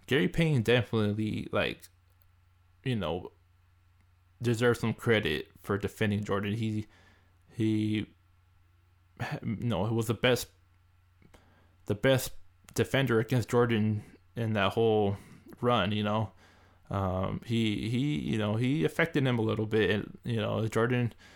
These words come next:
I think, definitely, he just doesn't want to give him any props, and he,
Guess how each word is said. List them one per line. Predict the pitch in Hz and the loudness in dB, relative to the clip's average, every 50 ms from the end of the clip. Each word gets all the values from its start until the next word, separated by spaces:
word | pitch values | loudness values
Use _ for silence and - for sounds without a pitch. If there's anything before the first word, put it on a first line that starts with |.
| - - - _ - - | -20 -20 -20 _ -8 -4
I | 110 | -2
think, | 113 117 110 101 | 0 0 2 4
definitely, | 117 110 110 - - 117 110 107 113 113 113 110 107 107 104 - - - - _ _ _ _ - - | 4 2 2 2 0 0 0 2 2 2 2 0 0 -2 -4 -8 -14 -20 -20 _ _ _ _ -4 -2
he | 143 147 | 0 2
just | 156 143 120 | 4 4 4
doesn't | 123 113 113 110 | 4 4 4 2
want | 110 110 110 | 2 2 2
to | 107 | 0
give | 101 113 104 | 0 0 2
him | 104 104 104 | 2 2 2
any | 101 107 | 0 -2
props, | 104 - - 104 101 101 - - - | -4 -4 -2 -2 -2 -4 -4 -4 -4
and | 107 101 | -2 -2
he, | 101 107 101 | -2 -2 -4